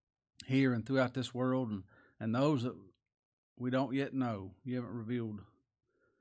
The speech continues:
who they are and who Christ is to yet, and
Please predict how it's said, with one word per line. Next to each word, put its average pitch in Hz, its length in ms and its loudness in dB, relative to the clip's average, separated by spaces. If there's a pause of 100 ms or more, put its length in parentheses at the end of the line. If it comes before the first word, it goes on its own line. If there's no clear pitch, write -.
(1700)
who 139 180 2
they 123 220 2
are 123 340 0
and 101 140 -6 (180)
who 135 100 -2
Christ 127 440 0
is 113 200 -4
to - 140 -6
yet, 104 400 -6 (120)
and 101 100 -12